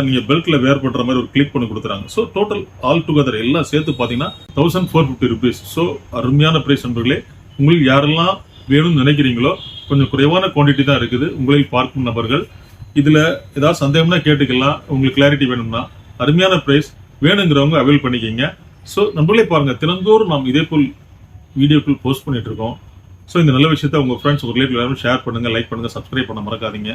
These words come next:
நீங்க கால் பண்ணி நான் அட்டெண்ட் பண்ணல, நம்ம நம்பர் கொஞ்சம் பிஸியா தான் இருக்கும், லேண்ட்லைன் இருக்கு, அதுக்கு நீங்க கால் பண்ணுங்க.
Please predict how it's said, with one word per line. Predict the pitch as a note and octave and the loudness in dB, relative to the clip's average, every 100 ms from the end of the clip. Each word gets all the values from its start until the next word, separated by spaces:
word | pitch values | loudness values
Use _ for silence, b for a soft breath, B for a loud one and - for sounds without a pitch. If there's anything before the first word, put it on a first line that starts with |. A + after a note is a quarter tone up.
| - b b - D#3+ | -14 b b -6 -2
நீங்க | G#3 G3 | -2 0
கால் | F#3 A3+ | -2 -2
பண்ணி | F3 D#3 | -2 0
நான் | C3 | 0
அட்டெண்ட் | E3+ D3 | 0 0
பண்ணல, | C3 C#3 | 0 0
நம்ம | B2 A#2+ | -2 -4
நம்பர் | A#2+ C#3+ | -4 -4
கொஞ்சம் | C3+ A#2 G#2+ | -4 -6 -6
பிஸியா | A2+ D3 | -4 -2
தான் | C3 | -2
இருக்கும், | A2 A#2+ A2+ | -4 -6 -2
லேண்ட்லைன் | C3+ C#3+ C#3 | 0 2 0
இருக்கு, | A2+ A2 A#2+ | -4 -6 -6
அதுக்கு | A2+ | -6
நீங்க | A#2 A2 | -8 -4
கால் | A#2 A#2 | -4 -4
பண்ணுங்க. | G#2+ G#2+ | -6 -10